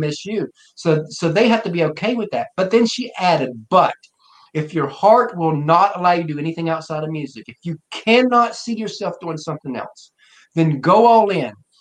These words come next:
because the only way that those kind of sacrifices could ever be worth it." What do you think of what she said? And let's talk about that side of it some.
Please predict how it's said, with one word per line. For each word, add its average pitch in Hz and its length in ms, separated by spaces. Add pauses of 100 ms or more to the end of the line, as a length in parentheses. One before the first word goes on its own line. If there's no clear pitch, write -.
(100)
because 156 220
the - 100 (180)
only 247 400
way 127 360 (260)
that 156 200
those 214 260
kind 208 240
of 185 80
sacrifices 170 680
could 156 160
ever 147 200
be 139 160
worth 117 220
it." - 140
What 240 180
do 311 40
you 330 120
think 262 200
of 196 60
what 190 160
she 196 140
said? 175 220
And 190 80
let's 294 160
talk 277 240
about 180 240
that 143 200
side 131 280
of 113 60
it 120 120
some. - 300